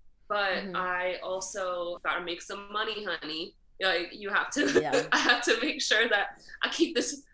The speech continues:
Speaker 1: this roof over our heads here. So,
Speaker 2: Yeah.
Speaker 1: but, you know, I'm not, not to say that I'm not passionate about brows and facials as well. It's just, like,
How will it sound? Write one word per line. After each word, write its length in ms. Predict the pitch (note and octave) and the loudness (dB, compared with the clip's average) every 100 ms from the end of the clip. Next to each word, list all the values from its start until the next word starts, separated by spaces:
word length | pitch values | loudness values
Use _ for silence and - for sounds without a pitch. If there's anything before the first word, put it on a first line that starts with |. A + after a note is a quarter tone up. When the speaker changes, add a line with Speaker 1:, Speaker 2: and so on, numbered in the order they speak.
| - | -8
Speaker 1:
this 160 | B3+ C4+ | -4 -2
roof 280 | C4+ E4 E4+ | 2 2 4
over 240 | B3 B3+ | 4 6
our 200 | G#3 A#3 | 6 6
heads 440 | C#4 A3 A3 - - | 6 4 2 -2 -4
here. 480 | G#3+ F#3 F#3 A#3+ - | 0 2 2 0 -6
So, 320 | - G#3+ G3 | 0 2 2
Speaker 2:
Yeah. 260 | D#3+ D#3 D#3 - | 2 -2 -6 -4
Speaker 1:
but, 240 | A3 G3+ - - - - - | 2 2 0 -6 -20 -20 -12
you 100 | A#3 | -6
know, 260 | G#3+ F#3+ B2+ - - - | -4 -4 -6 -14 -6 2
I'm 180 | A3+ A#3 | 4 4
not, 240 | A#3 - | 0 2
not 220 | A#3+ C#4 | 2 2
to 100 | C#4 | 0
say 220 | B3 G#3+ G3 | -6 -6 -4
that 100 | F#3 | -4
I'm 140 | F3+ | -4
not 280 | F3 E3 - | 0 0 0
passionate 420 | F#3 F3 - E3 | -4 -4 -6 -8
about 280 | E3 D#3 D#3 | -4 -4 -2
brows 640 | F3 E3 D#3+ E3 F3 E3+ | 2 4 4 2 -2 -6
and 160 | D#3+ E3 | -12 -10
facials 480 | E3 E3 E3+ E3+ E3 | -8 -8 -6 -8 -10
as 140 | - | -6
well. 320 | C#3+ D3+ G3 - | 0 0 0 -2
It's 160 | - | -6
just, 220 | E3+ - | -8 -6
like, 180 | E3 E3 | -6 -6